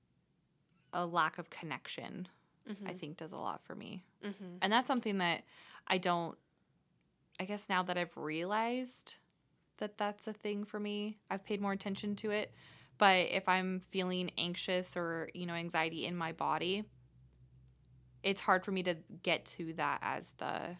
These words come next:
Speaker 1: the reason why.
Speaker 2: Mm-hmm.
Speaker 1: First, I'm like, "Oh, I'm feeling anxious." And then I'm like,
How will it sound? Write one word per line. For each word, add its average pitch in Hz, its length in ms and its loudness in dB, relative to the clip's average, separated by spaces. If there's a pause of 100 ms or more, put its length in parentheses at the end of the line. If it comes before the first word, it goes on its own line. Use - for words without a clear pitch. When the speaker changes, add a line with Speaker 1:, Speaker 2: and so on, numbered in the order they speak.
(1400)
Speaker 1:
the 165 160 -6
reason 156 560 -10
why. - 420 -8 (140)
Speaker 2:
Mm-hmm. 196 200 -8
Speaker 1:
First, 214 260 2
I'm 160 80 2
like, 156 180 0
"Oh, 185 60 0
I'm 170 160 4
feeling 165 240 -4
anxious." 160 400 -4
And 151 80 -8
then 147 80 -6
I'm 147 60 -8
like, 143 280 -8